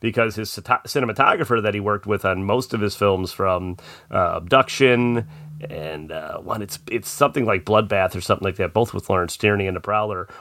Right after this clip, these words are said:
Juan Fernandez. He went by many names, but he was a, his, he came from adult film too, and he shot under the name Harry Flex.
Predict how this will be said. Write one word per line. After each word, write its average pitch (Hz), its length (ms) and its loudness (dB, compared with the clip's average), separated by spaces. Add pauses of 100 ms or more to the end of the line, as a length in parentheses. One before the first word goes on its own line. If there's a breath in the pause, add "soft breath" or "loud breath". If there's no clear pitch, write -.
Juan 120 240 4
Fernandez. 110 640 0
He 139 100 2
went 143 180 4
by 117 100 4
many 113 220 2
names, 107 400 0 (180 loud breath)
but 113 140 0
he 247 260 0
was 143 220 4
a, 117 240 6
his, 185 200 4 (140)
he 208 140 4
came 175 340 4
from 135 140 4
adult 117 280 4
film 110 280 2
too, 180 280 4 (200 loud breath)
and 117 160 0
he 226 160 2
shot 101 480 2 (280)
under 143 220 6
the 127 100 2
name 123 520 2 (640 soft breath)
Harry 151 320 2
Flex. - 600 0